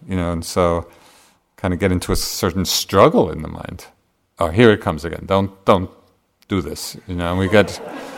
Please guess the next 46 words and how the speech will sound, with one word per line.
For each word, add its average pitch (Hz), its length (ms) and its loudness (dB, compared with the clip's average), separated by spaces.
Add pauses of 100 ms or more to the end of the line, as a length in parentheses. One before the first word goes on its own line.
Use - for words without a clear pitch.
(260)
uh, - 340 -6
and 117 180 8
I, 127 280 8
I 143 160 8
found 147 280 6
there 123 60 10
was 120 120 6
almost 139 320 4
a 113 40 6
fear 101 600 4 (120)
that 85 140 4
would 85 140 -2
come 104 200 4
up 85 160 2
in 80 80 -4
the 80 60 -2
mind, 78 380 -4 (520)
you 101 140 2
know, 85 180 2
when 82 120 0
these 82 180 -4
fantasies 78 680 -8
would 78 120 -12
come. 76 340 -10 (1800)
And 120 180 6
then 156 180 8
after 107 280 6
going 101 260 6
through 110 140 -2
that 123 240 2
phase 78 500 -2
for 90 160 -6
a 80 40 -2
while, 76 420 -4
you 98 120 -8
know, 87 120 -4
of 85 140 -8
being 90 240 -2
in 87 140 -4
that 82 180 -8
struggle, 98 640 -4 (640)
finally 110 440 0
the 104 140 -2
mind 87 400 0
settles 85 420 -6
down 98 520 -4